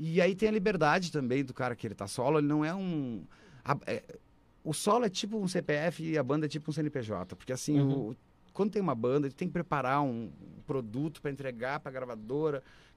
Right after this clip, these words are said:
Speaker 1: tu tem que responder pelo nome, a imagem daquela banda. Quando tu tá sozinho,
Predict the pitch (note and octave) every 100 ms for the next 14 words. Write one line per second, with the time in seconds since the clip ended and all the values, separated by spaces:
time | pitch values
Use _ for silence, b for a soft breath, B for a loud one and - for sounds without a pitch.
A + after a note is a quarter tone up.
0 | - - C#3 C3+ D3 - C3+ C3 A2+ D3+
1 | E3 C#3+ C3 B2+ C#3 D#3 C#3 A#2 B2 C#3
2 | D3+ C3 B2+ B2+ A2+ A2 G#2 F3 A3 -
3 | - D3+ - G#2+ A2+ D3 E3+ G#2+